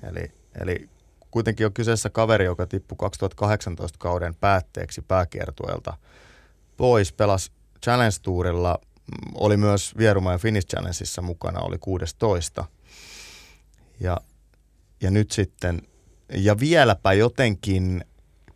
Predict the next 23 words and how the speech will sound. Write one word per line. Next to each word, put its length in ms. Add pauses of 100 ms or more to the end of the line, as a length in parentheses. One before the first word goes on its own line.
(680)
peripitbrittiläisellä 1160 (480)
kentällä 640 (640)
British 340
Mastersissa, 720
niin 200
onhan 360
tää 220
jälleen 520
kerran 480 (500)
sellainen 420
tarina, 380
mitä, 360 (100)
mitä 300
niin 240
kun, 240 (340)
jos 140
ruvetaan 340
kirjoittamaan 640
tämmöstä, 520 (400)
niin 80
kukaan 360
ei 100
usko, 380